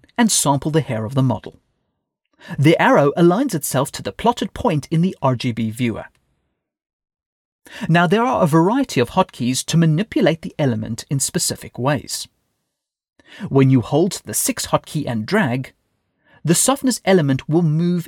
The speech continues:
in line with the arrow. When you hold the seven hotkey and drag the element, it will rotate on its center axis. When you hold the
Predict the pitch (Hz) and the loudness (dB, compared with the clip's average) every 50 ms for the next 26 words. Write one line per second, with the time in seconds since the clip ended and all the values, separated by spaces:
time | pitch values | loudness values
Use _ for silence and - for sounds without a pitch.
0 | - - 175 165 143 120 107 104 113 113 113 - 123 - - 151 143 123 - - | -4 -2 -2 0 0 -2 -2 -4 -8 -10 -10 -12 -12 -10 -8 -6 -6 -6 -6 -8
1 | 156 - _ _ _ _ _ _ _ _ _ _ _ _ _ _ _ _ _ _ | -14 -20 _ _ _ _ _ _ _ _ _ _ _ _ _ _ _ _ _ _
2 | _ _ _ _ _ _ _ - - - 202 175 - 180 135 131 123 123 113 - | _ _ _ _ _ _ _ -20 -20 -20 -16 -8 -2 0 2 2 2 2 0 0
3 | 143 135 139 135 - - - - - - - - 220 240 - 185 123 - 151 143 | 0 0 0 -2 -4 -10 -10 -8 -6 -4 0 0 0 0 0 -2 -2 -2 -4 -4
4 | - - - 147 135 - - 123 117 110 123 110 110 - - - - 170 160 131 | -4 -6 -6 -6 -6 -4 -4 -4 -2 -2 -2 -2 -2 -4 -4 -2 0 0 0 0
5 | 120 117 131 - - - _ _ _ _ _ _ _ _ - 233 - - 185 196 | -2 -4 -6 -8 -12 -16 _ _ _ _ _ _ _ _ -4 -4 -2 -2 -2 -2
6 | 180 156 156 143 139 131 - - - 285 214 143 - - - _ - 147 151 156 | 0 2 2 2 2 0 -4 -6 -4 -2 -2 -2 -4 -10 -14 _ -4 -4 -4 -4
7 | - - - - - - 113 113 - - - - - 170 - - - - - - | -4 -4 -6 -4 -4 -4 -4 -4 -6 -10 -8 -6 -6 -6 -6 -8 -12 -12 -10 -12
8 | - - - _ _ _ _ _ _ _ _ _ _ _ _ _ _ _ _ _ | -12 -12 -14 _ _ _ _ _ _ _ _ _ _ _ _ _ _ _ _ _
9 | _ _ _ _ _ _ _ _ _ _ _ _ - - - 170 - 135 147 143 | _ _ _ _ _ _ _ _ _ _ _ _ -20 -18 -10 -2 2 4 4 6
10 | 135 139 123 - - 131 143 135 - - - 123 - | 4 4 2 2 0 0 0 -2 -4 -8 -10 -10 -10